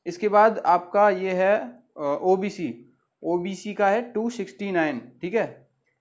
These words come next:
मतलब सेम है, सेम है ईडब्ल्यूएस और ओबीसी का टू सिक्सटी नाइन, टू सिक्सटी नाइन। उसके बाद एससी का टू ट्वेंटी और एसटी का टू फिफ्टी फ़ाइव, ठीक है, ये है। और मेल की सीआरपीएफ़ एसआई मेल की,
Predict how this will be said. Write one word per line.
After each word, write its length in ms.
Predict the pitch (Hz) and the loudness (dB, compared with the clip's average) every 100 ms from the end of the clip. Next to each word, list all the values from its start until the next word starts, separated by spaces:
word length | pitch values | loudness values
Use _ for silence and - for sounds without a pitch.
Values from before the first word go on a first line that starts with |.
| 147 | -6
मतलब 240 | 151 220 | -2 -2
सेम 360 | 220 208 208 180 | -2 0 0 0
है, 260 | 143 120 | -4 -6
सेम 340 | - - 170 165 | -12 -8 -4 -2
है 120 | 165 | -4
ईडब्ल्यूएस 560 | 170 170 170 185 220 - | -4 -6 -2 -4 -4 -8
और 240 | - 156 | -4 -2
ओबीसी 420 | 135 156 170 175 | -2 -4 -6 -8
का 160 | 160 233 | -4 -4
टू 240 | 233 185 | -4 -10
सिक्सटी 300 | 175 156 170 | -10 -10 -6
नाइन, 140 | 170 180 | -6 -6
टू 140 | 175 | -10
सिक्सटी 360 | 165 165 - 170 | -12 -14 -8 -4
नाइन। 280 | 190 240 - _ - | -4 -6 -12 _ -20
उसके 180 | - 180 | -6 0
बाद 180 | 190 - | 2 2
एससी 380 | 170 170 196 | -4 -4 -6
का 160 | 190 220 | 0 0
टू 240 | 226 190 | 0 -8
ट्वेंटी 800 | 196 180 180 165 226 254 - _ _ - | -4 -4 -4 -4 -8 -8 -16 _ _ -6
और 340 | 151 160 160 - | 0 2 2 0
एसटी 400 | 160 170 - 196 | -4 -4 -10 -2
का 360 | 226 247 240 - | 2 2 -2 -8
टू 200 | 208 240 240 | -6 -4 -6
फिफ्टी 280 | - - | -8 -6
फ़ाइव, 300 | 175 139 120 - - - | -2 0 0 -2 -16 -12
ठीक 100 | 175 | -2
है, 280 | 202 147 - _ _ 135 | -2 -2 -16 _ _ -4
ये 180 | 185 | 0
है। 360 | 190 214 - - _ _ | 2 2 0 -8 _ _
और 260 | 156 175 208 | 4 4 4
मेल 340 | 175 180 202 | 0 0 0
की 340 | 190 220 262 269 | -2 -6 -6 -8
सीआरपीएफ़ 600 | - 180 190 190 208 214 | -12 -4 -2 -2 -4 -2
एसआई 300 | 185 185 208 | -4 -2 -2
मेल 340 | 196 180 208 202 | 0 2 2 0
की, 400 | 160 113 127 | -6 -10 -12